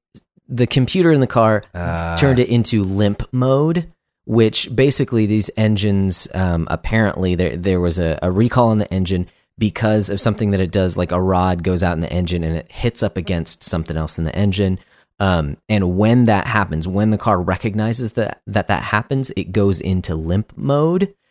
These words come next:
Speaker 1: And so it does not allow you to go over two thousand R P Ms.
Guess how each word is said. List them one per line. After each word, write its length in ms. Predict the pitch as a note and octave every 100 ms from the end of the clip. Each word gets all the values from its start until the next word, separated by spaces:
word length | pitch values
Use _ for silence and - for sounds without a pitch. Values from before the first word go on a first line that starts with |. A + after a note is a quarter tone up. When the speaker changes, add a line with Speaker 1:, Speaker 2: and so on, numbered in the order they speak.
| _ -
Speaker 1:
And 160 | G#2+
so 180 | - G2
it 140 | F#2+
does 240 | F#2 G#2+ G#2
not 220 | G#2+ F#2
allow 220 | F#2+ F2
you 140 | F2 E2+
to 120 | A2
go 200 | F#2 F#2
over 200 | F2 E2+
two 220 | E2 -
thousand 380 | F2+ D#2+ D2+ D#2
R 100 | D2+
P 200 | - D#2
Ms. 440 | C#2+ - - -